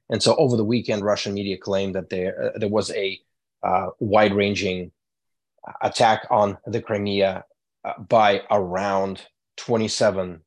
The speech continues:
uh, drones. Uh, Russian military claimed that five Tupolev one forty-one, uh, drones were joined by twenty-two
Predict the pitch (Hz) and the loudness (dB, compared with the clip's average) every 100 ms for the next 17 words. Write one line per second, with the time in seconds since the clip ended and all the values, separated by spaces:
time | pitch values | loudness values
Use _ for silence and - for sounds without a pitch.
0 | _ - 87 87 104 95 82 - - - | _ -20 -16 0 4 4 2 -6 -6 -6
1 | 82 85 107 - 95 87 82 98 95 90 | -6 0 0 2 -2 -4 -6 -4 -2 -2
2 | 95 85 - 95 92 87 85 - - 113 | -2 -2 0 0 0 -4 -8 -8 2 4
3 | 107 104 - _ _ _ - 113 107 98 | 6 4 0 _ _ _ -8 -4 -4 -4
4 | 101 95 - 104 95 92 95 92 85 _ | -2 -4 -4 -6 -4 0 0 0 -6 _
5 | _ _ _ _ _ _ - 98 101 107 | _ _ _ _ _ _ -12 -10 -2 2
6 | 104 101 92 - 98 95 98 95 98 92 | 2 2 -4 -4 -2 -2 0 0 0 -2
7 | 90 - - 120 110 95 - 120 110 101 | -4 -4 -2 0 0 -6 -6 -2 0 -2
8 | 92 | -4